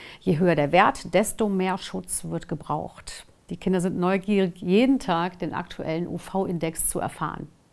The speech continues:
Während des Projekts über die Frühjahrs- und Sommermonate dokumentieren die Kitas Aktionen wie Experimente oder Bastelarbeiten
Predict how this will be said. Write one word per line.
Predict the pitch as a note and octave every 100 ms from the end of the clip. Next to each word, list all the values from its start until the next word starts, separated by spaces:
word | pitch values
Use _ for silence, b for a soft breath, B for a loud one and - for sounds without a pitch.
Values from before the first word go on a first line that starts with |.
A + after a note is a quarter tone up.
| _ _ _ _ B B B B B -
Während | E3+ C4+ D#4 D4+
des | G#3 -
Projekts | - F#3+ G3 -
über | F#3+
die | F3 F3+
Frühjahrs- | - A3 G#3 G3
und | G3
Sommermonate | E3 F#3 G3 F#3 F#3+ F#3 - F#3+
dokumentieren | F#3 - E3 E3 - C4+ C#4 A#3
die | F#3+
Kitas | - B3 A3+ G#3
Aktionen | - - B3 B3 B3+ A3+
wie | -
Experimente | D#3+ - - F3+ E3 F#3 A3 G#3+
oder | F#3 E3+
Bastelarbeiten | E3+ E3+ - - F3+ E3+ F3 F3+